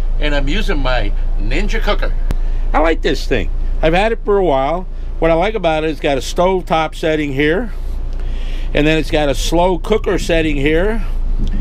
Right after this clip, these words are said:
and then it's got an oven setting, and then it's got a hold setting.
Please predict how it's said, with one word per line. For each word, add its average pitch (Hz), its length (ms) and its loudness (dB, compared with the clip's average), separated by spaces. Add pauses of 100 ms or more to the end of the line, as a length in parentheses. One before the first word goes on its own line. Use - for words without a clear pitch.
(300)
and - 0 -
then 175 240 4
it's 185 140 -2
got 175 240 2
an 156 100 -4
oven 202 320 0
setting, 170 500 0 (720)
and 147 140 4
then 185 140 2
it's 160 100 -4
got 185 220 2
a 170 140 2
hold 214 440 0
setting. 120 460 -2